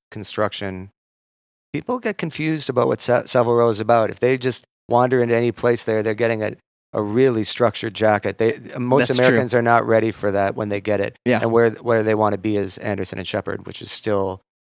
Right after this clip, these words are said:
Speaker 1: like, i-, immaculate. And then,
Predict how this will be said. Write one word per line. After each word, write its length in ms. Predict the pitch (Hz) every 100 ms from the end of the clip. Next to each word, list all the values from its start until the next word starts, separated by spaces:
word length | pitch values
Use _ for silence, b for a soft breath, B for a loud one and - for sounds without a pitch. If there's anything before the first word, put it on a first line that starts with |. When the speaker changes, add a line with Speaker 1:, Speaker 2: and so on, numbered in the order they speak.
| _ -
Speaker 1:
like, 200 | - - _ _ _ _ _ _ _ _ _ _ _ _ _ _ 101
i-, 80 | -
immaculate. 680 | 123 110 98 - 95 57 - _ _ _ _ _
And 180 | 117 113
then, 380 | 117 113 107